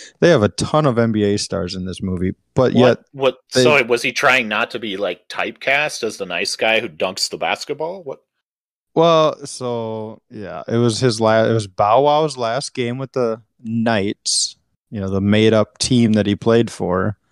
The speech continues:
Speaker 1: Uh, <laughs> and he was dropping fifty 'cause Bow Wow wasn't there, so.
Speaker 2: Of course.
Speaker 1: But, yeah,
Speaker 2: <laughs>
Speaker 1: he gets what's coming to him when Bow Wow shows up for the fourth quarter, let me tell ya.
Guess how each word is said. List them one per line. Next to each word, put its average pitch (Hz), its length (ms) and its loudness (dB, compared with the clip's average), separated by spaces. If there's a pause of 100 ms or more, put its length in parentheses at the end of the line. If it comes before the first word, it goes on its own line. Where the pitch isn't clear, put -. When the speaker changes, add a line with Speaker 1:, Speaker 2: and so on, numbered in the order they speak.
(720)
Speaker 1:
Uh, 98 600 4 (420)
<laughs> - 500 -14
and 131 160 4
he 143 140 6
was 135 220 4
dropping 110 480 0
fifty 104 720 -4
'cause 107 200 -6
Bow 107 340 2
Wow 101 180 0
wasn't 101 400 -8
there, 95 400 -8
so. 95 500 -12 (440)
Speaker 2:
Of - 20 -20
course. - 720 -10 (1000)
Speaker 1:
But, 107 120 0
yeah, 104 340 -4
Speaker 2:
<laughs> - 800 -14
Speaker 1:
he 139 160 -2
gets 139 260 2
what's 131 220 0
coming 127 320 -2
to 120 160 -4
him 110 80 -4
when 110 160 -6
Bow 113 220 2
Wow 107 220 -2
shows 110 360 -4
up 107 160 -6
for 107 80 -8
the 98 100 -10
fourth 107 340 -10
quarter, 98 360 0
let 98 120 -18
me 95 120 -18
tell 107 280 2
ya. 92 200 -10